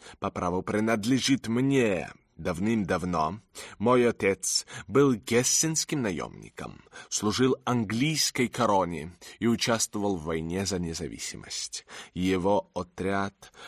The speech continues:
отправили перехватить золото. Предатели из города Доникер, но три человека выкрали у них сундук, и одним из воров был Генрих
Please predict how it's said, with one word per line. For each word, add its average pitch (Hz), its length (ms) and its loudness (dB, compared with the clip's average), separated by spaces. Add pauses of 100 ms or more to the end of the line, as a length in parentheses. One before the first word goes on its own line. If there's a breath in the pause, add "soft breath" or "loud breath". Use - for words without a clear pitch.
(200 loud breath)
отправили 95 920 0
перехватить 87 800 -4
золото. 73 640 -6 (460 loud breath)
Предатели 95 720 0
из 87 200 -2
города 90 400 0
Доникер, 76 640 -4
но 78 200 -6
три 87 280 -6
человека 85 720 -2
выкрали 85 540 -4
у 82 100 -2
них 87 260 -4
сундук, 78 920 -8 (240 loud breath)
и 58 100 -6
одним 58 720 -8
из 55 240 -14
воров 64 880 -12 (400)
был 50 420 -10
Генрих 76 720 -12